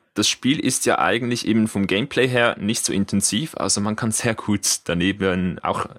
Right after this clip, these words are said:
ein bisschen über andere Dinge sprechen. Und ja, es, das Lustige ist, jetzt bin ich schon in Team Blau, Massenchat von Basel.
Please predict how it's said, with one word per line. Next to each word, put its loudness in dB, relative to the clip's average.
ein -4
bisschen -2
über -2
andere 0
Dinge -2
sprechen. -4
Und 0
ja, 2
es, -10
das -6
Lustige 0
ist, 0
jetzt -6
bin 0
ich 0
schon 0
in 4
Team -2
Blau, 0
Massenchat -2
von -2
Basel. 2